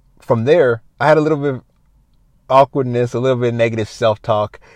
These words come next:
You know, it's easy in a mistake to ask yourself, "W-, what's wrong with me,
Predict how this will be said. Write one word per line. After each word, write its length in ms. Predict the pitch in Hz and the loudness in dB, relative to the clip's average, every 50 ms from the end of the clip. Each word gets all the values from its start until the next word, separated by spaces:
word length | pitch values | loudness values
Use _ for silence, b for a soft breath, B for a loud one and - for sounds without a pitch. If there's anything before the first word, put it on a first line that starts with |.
| b b b b _ | b b b b _
You 100 | 113 104 | -6 -6
know, 300 | 101 98 95 87 76 - _ _ _ _ _ | -4 -4 -4 -6 -6 -10 _ _ _ _ _
it's 160 | 139 123 - - | -6 -6 -6 -6
easy 480 | 139 143 143 131 135 135 127 123 - - _ | -8 -6 -6 -4 -4 -4 -4 -4 -6 -10 _
in 140 | - 143 135 | -6 -4 -4
a 60 | 131 | -4
mistake 480 | 123 113 - - - _ 127 120 117 - | -4 -6 -8 -10 -8 _ -4 -4 -4 -6
to 160 | - - 120 | -10 -10 -8
ask 160 | 120 110 - | -8 -8 -10
yourself, 420 | 117 104 - - 113 104 98 - _ | -12 -14 -10 -6 -6 -6 -6 -8 _
"W-, 500 | - 117 101 98 101 101 104 104 98 92 _ _ _ _ _ _ _ _ _ _ _ _ _ _ _ | -14 -14 -12 -10 -10 -10 -10 -12 -12 -16 _ _ _ _ _ _ _ _ _ _ _ _ _ _ _
what's 400 | 117 110 110 110 127 135 120 - | -12 -10 -6 0 0 0 0 0
wrong 280 | 110 117 113 113 110 | 2 4 4 4 4
with 120 | 113 110 104 | 0 -4 -6
me, 320 | 95 104 110 110 113 110 | -6 -8 -8 -6 -8 -8